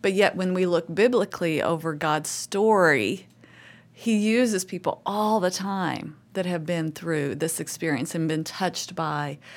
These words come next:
this lived experience, um, to move his people forward, to place them where he wants them.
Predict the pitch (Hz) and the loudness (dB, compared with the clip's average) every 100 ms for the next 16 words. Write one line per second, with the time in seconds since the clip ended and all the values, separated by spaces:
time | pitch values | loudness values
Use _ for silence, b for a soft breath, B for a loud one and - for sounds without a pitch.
0 | B B B 175 185 - - - 175 202 | B B B 0 0 -4 -10 -6 2 6
1 | 202 175 - - - - 180 170 160 151 | 4 2 -2 -2 -6 -4 -2 0 0 0
2 | 135 98 - - - 170 151 165 - 185 | 0 -4 -6 -6 -4 -2 -4 -4 -2 0
3 | 185 180 180 175 - - 180 - 151 - | 2 0 -4 -8 -6 -4 -4 -2 -2 0
4 | 185 208 214 214 208 - - 185 165 156 | 2 4 4 4 0 -4 -4 -2 -2 -6
5 | - 175 180 - 180 170 165 165 170 170 | -6 -4 -4 -4 -2 -2 -2 -4 -4 -6
6 | 151 147 170 - - 196 190 | -2 -2 -2 -6 -6 -4 -4